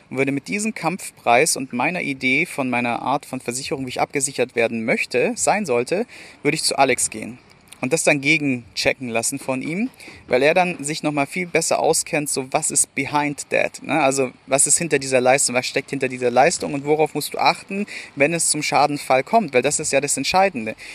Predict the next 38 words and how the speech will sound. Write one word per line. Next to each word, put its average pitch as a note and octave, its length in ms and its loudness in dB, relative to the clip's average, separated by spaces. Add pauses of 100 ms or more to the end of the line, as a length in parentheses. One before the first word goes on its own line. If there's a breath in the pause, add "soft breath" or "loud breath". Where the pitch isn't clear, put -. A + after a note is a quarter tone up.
(120)
Viele D#3+ 180 2
Versicherungen D3+ 500 -2
sagen, C3+ 280 2
ja, F3 340 8
hier, E3 260 0 (140)
das E3 180 2
ist D#3+ 120 -2
abgesichert, D3 500 -2
jenes D#3 300 -2
ist C#3 100 -6
abgesichert C#3+ 560 -2
und C#3+ 60 -2
dann C#3+ 120 4
gehst A3+ 280 -2
du - 20 -4
mit D#3+ 140 -6
deinem C#3 280 0 (300 loud breath)
Fall F#3+ 540 4 (120)
dahin D#3 520 2 (240 loud breath)
und C#3 80 -2
dann C#3 100 0
sagen D3+ 240 4
sie, C#3 120 -2
ja, C#3+ 220 6
aber, B2+ 800 6 (300 loud breath)
schauen F#3+ 240 4
Sie E3 60 0
mal C3 100 4
hier, G3 440 2 (380)
diese D3+ 200 -2
Klausel, F#3+ 600 2
da C#3 120 2
steht - 280 -6
drin, G3 380 0
dass C#3 400 4 (200 soft breath)
das - 180 -2
drin B3 180 0
ist, A3 180 0